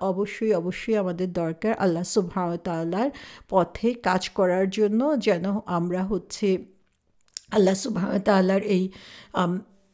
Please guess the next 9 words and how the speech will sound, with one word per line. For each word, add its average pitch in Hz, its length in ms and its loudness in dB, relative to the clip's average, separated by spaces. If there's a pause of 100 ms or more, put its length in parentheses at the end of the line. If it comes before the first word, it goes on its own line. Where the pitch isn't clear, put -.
(140)
<clears throat> 240 360 10
সন্তুষ্টির 247 720 2
জন্য 180 360 2
যে 196 140 2
কাজগুলো 190 560 -2
করতে 220 320 -4
হয় 214 200 -2
সেগুলো 180 380 -2
আরও 214 300 0